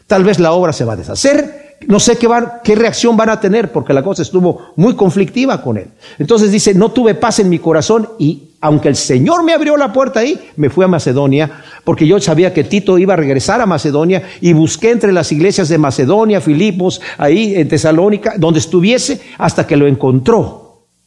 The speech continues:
Y Tito le da la buena noticia, "Pablo, recibieron tu carta tremendamente, con lágrimas se pusieron a decir, ¿qué, qué hicimos con nuestro apóstol? ¿Cómo le pudimos haber hecho esto?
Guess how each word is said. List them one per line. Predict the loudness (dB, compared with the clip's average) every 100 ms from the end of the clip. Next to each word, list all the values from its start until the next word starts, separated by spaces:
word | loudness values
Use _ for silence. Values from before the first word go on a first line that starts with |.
| _
Y | -2
Tito | 0 2 2
le | 2
da | 2
la | 2
buena | 0 0
noticia, | -2 -4 -2 -2 -4 -6 -4
"Pablo, | -2 0 0 -2 -4
recibieron | -2 0 0 2 0 0
tu | -4 -6
carta | -6 -6 -8 -10 -12 _
tremendamente, | -4 -2 -2 -2 -4 -6 -4 -6 -6 -6
con | -4 -2 0
lágrimas | 0 0 0 0 0
se | -2
pusieron | -4 -2 0
a | 0
decir, | -2 -6
¿qué, | -2 -2 -2 -10 -2
qué | 0
hicimos | 2 2 2 0
con | 2 2
nuestro | 2 0 -2
apóstol? | -2 -4 -2 -4
¿Cómo | -2 -2 0
le | -2
pudimos | -2 -2 -2 -2
haber | -2 -2 -4
hecho | -8 -14 -14
esto? | -14 -16 -16 -18